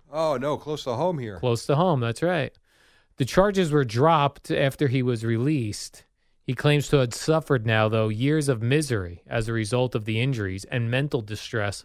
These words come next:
Speaker 2: from the rat bite.
Speaker 1: I ca-, I can imagine.
Speaker 2: He said, quote, "I'm still unable to have sex with my wife, and I'm still in near constant pain in my genitals."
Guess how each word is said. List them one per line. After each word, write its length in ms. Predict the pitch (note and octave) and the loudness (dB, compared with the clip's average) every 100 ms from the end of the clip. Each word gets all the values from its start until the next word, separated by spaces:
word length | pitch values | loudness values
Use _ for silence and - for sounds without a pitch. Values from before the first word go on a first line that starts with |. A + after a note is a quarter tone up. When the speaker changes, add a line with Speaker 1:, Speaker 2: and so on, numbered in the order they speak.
| _ | _
Speaker 2:
from 380 | C3 A#2+ A#2 C3 | -2 -2 -2 -4
the 80 | B2+ | -2
rat 300 | A#2+ B2+ B2+ | -2 -2 -2
bite. 160 | G#2+ G2 - - | -4 -6 -10 -12
Speaker 1:
I 20 | |
ca-, 40 | D#2+ | -10
I 100 | E2+ | -8
can 160 | - | -4
imagine. 540 | G2 B2+ G#3+ G3+ C3 D2+ _ _ _ _ _ _ | 0 2 2 0 -2 -4 _ _ _ _ _ _
Speaker 2:
He 100 | C3+ | -2
said, 300 | - D#3+ B2+ | 2 2 2
quote, 260 | D#3+ E3 C3 | 4 4 4
"I'm 160 | A#2+ | 2
still 300 | - - D3 | 0 0 2
unable 320 | C3+ C3 B2+ | 2 2 0
to 60 | B2 | 2
have 120 | A#2 | 0
sex 300 | - C3 A#2 | 0 -2 0
with 120 | C3 | -2
my 160 | B2+ A2 | 0 0
wife, 440 | A2+ C#3 B2 A#2+ - | 2 2 0 -4 -6
and 160 | B2+ | -2
I'm 140 | A#2 A2+ | 0 -2
still 380 | - - D3 B2+ | -4 -2 0 0
in 200 | A#2 A2+ | -2 -2
near 260 | B2 C3 | -2 -2
constant 540 | - C3 A#2+ - A#2+ A2 | -2 -2 -2 -4 -6 -4
pain 280 | C3+ B2+ | -4 -2
in 80 | A#2+ | -2
my 100 | A#2 | -4
genitals." 600 | A2+ C#3 C3+ G#2 G#2+ - | -2 -2 -2 -6 -10 -18